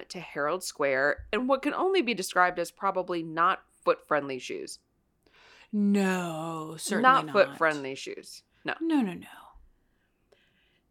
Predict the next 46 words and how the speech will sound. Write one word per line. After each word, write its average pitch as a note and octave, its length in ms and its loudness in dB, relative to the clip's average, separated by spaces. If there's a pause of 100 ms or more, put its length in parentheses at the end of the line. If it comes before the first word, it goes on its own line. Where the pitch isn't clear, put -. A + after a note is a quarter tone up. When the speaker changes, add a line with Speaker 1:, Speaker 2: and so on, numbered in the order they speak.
Speaker 1:
The G#3 100 -2
spectators, E3+ 720 0
who F#3+ 120 -8
stood F3 380 4
four A3 320 2
and A#3+ 160 -2
five D#3+ 280 0
people D3 300 -8
deep, C#4+ 340 -12
however, F#3 420 2
could F3+ 200 -4
watch F3 360 2
it G3+ 80 -2
all E3+ 180 6
in F3 180 -4
just E3+ 240 -6
a E3+ 60 -4
matter C#3+ 320 0
of C#3+ 100 -6
minutes, C#4+ 540 -2
since F#3+ 340 -6
the E3+ 160 -4
modest D#4+ 600 0
street - 360 -6
pageant F#3+ 500 -2 (440)
stretched - 480 -4
the G3+ 80 -2
length F#3+ 300 2
of F3 100 2
only E3+ 260 0
two F4 280 4
city G#3+ 280 -2
blocks. - 560 -4 (280)
So A4 100 0
it - 20 4
was A#4 300 4 (120)
great. - 160 4 (380)
You F#4 220 2
Speaker 2:
Yeah, B4+ 60 4
it's G#4 80 8
Speaker 1:
lined - 120 8
Speaker 2:
just G#4 120 2
small C#4 160 6
and F4+ 80 10
Speaker 1:
up. A4 40 -2
Speaker 2:
cute. F#4+ 240 4